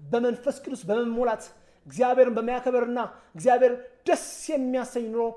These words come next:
በመመላለስ እንድንኖር የእግዚአብሔር ፈቃድ ሆኗል። ነገር ግን መንፈስ ቅዱስን የተቀበልን እኛ፣ የመንፈስ ቅዱስ ማደሪያዎች የሆንን እኛ፣ ይህ የተስፋ ቃል የደረሰን እኛ ምን እየሰራን ነው?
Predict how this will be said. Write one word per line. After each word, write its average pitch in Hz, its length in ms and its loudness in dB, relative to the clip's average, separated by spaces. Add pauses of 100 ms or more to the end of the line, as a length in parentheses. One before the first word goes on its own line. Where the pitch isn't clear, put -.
(180)
በመመላለስ 214 640 0 (340)
እንድንኖር 240 380 0
የእግዚአብሔር 208 400 0
ፈቃድ 208 280 -6
ሆኗል። 190 260 -8 (1200)
ነገር 196 180 0
ግን 226 160 0
መንፈስ 226 320 -4
ቅዱስን 233 320 -8
የተቀበልን 226 500 -2
እኛ፣ 220 140 -2 (680)
የመንፈስ 220 460 -2
ቅዱስ 240 300 -10
ማደሪያዎች 220 520 2
የሆንን 233 300 0
እኛ፣ 233 200 -2 (580)
ይህ 214 140 -2
የተስፋ 240 480 0
ቃል 233 200 2
የደረሰን 233 460 2
እኛ 226 180 0 (840)
ምን 190 140 -2
እየሰራን 185 440 -2
ነው? 165 100 -20